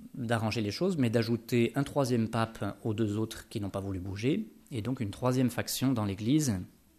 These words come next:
Après bien des péripéties, la situation fut résolue au concile de Constance,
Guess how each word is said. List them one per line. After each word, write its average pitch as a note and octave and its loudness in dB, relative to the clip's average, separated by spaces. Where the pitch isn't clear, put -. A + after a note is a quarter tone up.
Après B2 6
bien C#3 10
des C#3 8
péripéties, B2+ 6
la D3+ 8
situation C3 2
fut - 0
résolue A#2 4
au B2+ 6
concile B2 2
de G#2 0
Constance, - 4